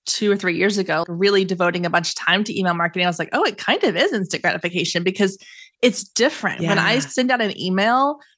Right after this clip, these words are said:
Speaker 1: was just getting ready to launch something new here recently, and I sent out an email about signing up for, like, being part of the launch team.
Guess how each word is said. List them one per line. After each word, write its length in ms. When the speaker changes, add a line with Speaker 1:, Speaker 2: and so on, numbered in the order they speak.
Speaker 1:
was 180
just 140
getting 140
ready 120
to 60
launch 260
something 320
new 200
here 180
recently, 560
and 120
I 100
sent 220
out 80
an 120
email 280
about 200
signing 380
up 120
for, 100
like, 180
being 200
part 200
of 80
the 80
launch 340
team. 400